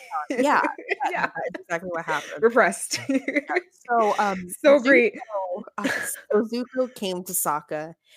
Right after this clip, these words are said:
Speaker 1: Oh,
Speaker 2: and,
Speaker 1: one,
Speaker 2: um,
Speaker 1: one more. Sorry.
Speaker 2: yes.
Speaker 1: I just, I really love that somehow the showrunners were able to even get away with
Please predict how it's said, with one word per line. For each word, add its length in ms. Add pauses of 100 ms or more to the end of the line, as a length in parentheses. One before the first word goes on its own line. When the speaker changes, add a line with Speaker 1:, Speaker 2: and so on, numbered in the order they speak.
(260)
Speaker 1:
Oh, 220
Speaker 2:
and, 120 (200)
Speaker 1:
one, 140
Speaker 2:
um, 60
Speaker 1:
one 140
more. 320 (160)
Sorry. 220
Speaker 2:
yes. 160 (480)
Speaker 1:
I 100
just, 240 (100)
I 360 (360)
really 600 (120)
love 600
that 220
somehow 760 (300)
the 420
showrunners 560
were 140
able 360
to 80
even 280
get 180
away 300
with 160